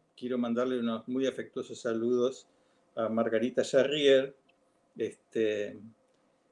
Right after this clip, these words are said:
eh, y decir que, que, bueno, que la idea de un observatorio metropolitano tiene que ver,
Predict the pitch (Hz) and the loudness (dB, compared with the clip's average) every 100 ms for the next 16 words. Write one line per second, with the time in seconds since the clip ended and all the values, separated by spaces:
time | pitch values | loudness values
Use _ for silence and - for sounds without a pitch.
0 | - 135 110 110 113 117 117 - 135 139 | -12 -8 -6 -6 -6 -6 -8 -2 2 4
1 | 139 135 151 - 190 208 202 185 156 139 | 4 6 4 4 2 2 6 8 8 8
2 | 123 123 120 120 - 139 175 165 131 123 | 4 0 -4 -8 -6 -2 0 0 0 0
3 | 127 147 180 160 143 - 131 127 151 156 | 2 4 4 2 -2 -2 0 0 0 -2
4 | 143 135 143 135 131 - 139 165 175 - | -4 -4 -2 -2 -2 0 2 2 -2 -6
5 | _ _ _ - 135 143 139 139 135 147 | _ _ _ -6 -4 -2 2 4 4 4
6 | 165 | 0